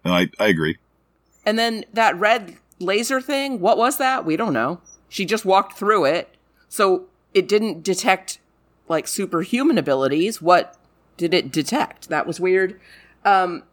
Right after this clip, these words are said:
Speaker 2: all of these, uh, superpowered people prisons in, in movies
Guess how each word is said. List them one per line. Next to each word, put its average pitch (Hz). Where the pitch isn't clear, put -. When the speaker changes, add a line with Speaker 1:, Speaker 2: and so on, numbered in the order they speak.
Speaker 2:
all 285
of 320
these, 330
uh, 196
superpowered 196
people 180
prisons 156
in, 139
in 135
movies 165